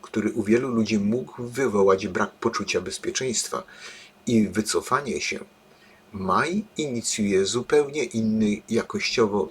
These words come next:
i bardzo przyjemny proces. Przyniesie on wzmożoną potrzebę wchodzenia w interakcje społeczne. Dla wielu ludzi może to być zaskakujące doznanie,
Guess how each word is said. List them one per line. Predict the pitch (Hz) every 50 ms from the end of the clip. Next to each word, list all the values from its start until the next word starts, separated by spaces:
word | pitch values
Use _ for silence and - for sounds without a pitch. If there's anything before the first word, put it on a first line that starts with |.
| -
i | - 110 101
bardzo | 92 90 113 120 123 131 117 117 107 120 107
przyjemny | - - - 101 98 101 98 101 101 92
proces. | - - 82 76 - 80 - - - - - - _ _ - _ _ _ - - - - - - - - - - _ _ _
Przyniesie | - - 104 107 120 123 - 147 -
on | - 120 117 113 110 - -
wzmożoną | 104 - 107 104 101 95 - 123 131 139 127 113
potrzebę | - 107 101 - - 117 104 110 104 95
wchodzenia | - - - 98 - 113 107 107 104 104 101 98 - _ _ _ _ _
w | - - -
interakcje | - 143 123 - 123 120 - - 107 101 - - - - 95
społeczne. | - - - - 101 98 95 92 - - - - - - _ _ _ _ _ _ _ _ _ _ _ - - - - - - - - - - _ -
Dla | 101 101 95 92 90 87 90
wielu | 104 123 135 147 139
ludzi | 120 110 113 110 110 113
może | 104 101 98 104 98
to | - 98
być | 95 101 95 90 -
zaskakujące | - 107 101 - - 92 - - 104 113 127 127 110 - 87
doznanie, | 85 92 92 87 - 117 135 139 104 -